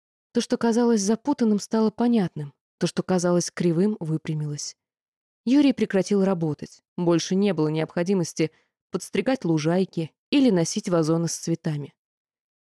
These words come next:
Теперь его жизнь посвящена только теннису. Он начал учиться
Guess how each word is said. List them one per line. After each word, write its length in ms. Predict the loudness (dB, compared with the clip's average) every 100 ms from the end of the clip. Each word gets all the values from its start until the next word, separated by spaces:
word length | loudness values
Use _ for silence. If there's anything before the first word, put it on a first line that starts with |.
| _
Теперь 320 | -6 0 4
его 240 | 4 4 4
жизнь 360 | 4 2 0
посвящена 600 | -2 -2 -2 -2 0 0
только 320 | 0 -2 -2 -4
теннису. 560 | -2 -4 -6 -10 -14 _ _ _ _ _
Он 240 | -2 2 2
начал 320 | 2 0 -2
учиться 600 | -2 -4 -6 -4 -6